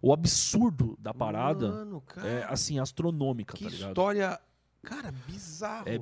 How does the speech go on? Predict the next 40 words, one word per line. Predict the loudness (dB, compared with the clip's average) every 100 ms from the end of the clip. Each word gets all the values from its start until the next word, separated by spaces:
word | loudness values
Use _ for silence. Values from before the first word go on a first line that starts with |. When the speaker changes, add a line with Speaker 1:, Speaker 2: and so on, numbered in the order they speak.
| -2
Speaker 1:
mano, | 0 2
é, | 0
é, | -2 -4 -2 -6 -4
é, | -6
assim, | -6 -4 -4
é |
totalmente | -2 -4 -2 -4 -6
desumano, | -8 -8 -4 -4 0 0 0 0 0
é | -2
surreal, | -2 0 2 2 2
Speaker 2:
E |
Speaker 1:
cara. | -2 -6
Speaker 2:
não | -8
te | -6
dá | -6
medo | -6 -6 -6 -6
continuar | -10 -10 -8 -8 -8
trampando, | -6 -8 -4 -4 -2 -4 -2
Speaker 1:
Dá, | 0 0
Speaker 2:
sabendo | 0 0 0 -2
Speaker 1:
velho. | -4
Speaker 2:
dessas | -8 -10
coisas? | -10 -8 -2
Speaker 1:
Dá | -2
muito | -2 0 0
medo. | 0 -2
Assim, | -2 2
eu | 2
sou | 4 0
um | 2
cara | 4 6
hoje | 6 4
muito | 0 -2
vulnerável, | -4 -2 0 0 -2 -4
tá | -2
Speaker 2:
Você |
acredita | -2 0
Speaker 1:
ligado? | 0
Speaker 2:
em | 2
Deus? | 0 0 -6 -16